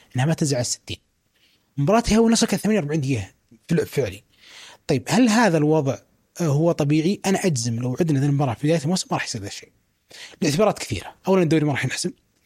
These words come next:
ثانيا اللعيبة ماتوا. يعني في كمية لعيبة لعبوا وهم مصابين، كملوا وهم مصابين، وكابروا على إصاباتهم. يعني من النصر سمكان، عبد الله العمري، كثير. في كثير لعيبة في النصر واضح إنه انتهى بدنيا.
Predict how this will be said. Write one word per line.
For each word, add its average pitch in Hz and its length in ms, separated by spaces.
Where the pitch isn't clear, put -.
ثانيا 196 280
اللعيبة 143 380
ماتوا. 113 300
يعني 113 120
في 175 280
كمية 147 580
لعيبة 139 460
لعبوا 175 300
وهم 180 140
مصابين، 165 480
كملوا 226 280
وهم 196 160
مصابين، 185 480
وكابروا 175 380
على 135 80
إصاباتهم. 107 440
يعني 147 140
من 170 60
النصر 170 200
سمكان، 135 540
عبد 147 180
الله 147 100
العمري، 131 480
كثير. - 360
في 165 120
كثير 214 300
لعيبة 147 160
في 151 60
النصر 165 320
واضح 190 320
إنه 135 200
انتهى 160 220
بدنيا. 143 380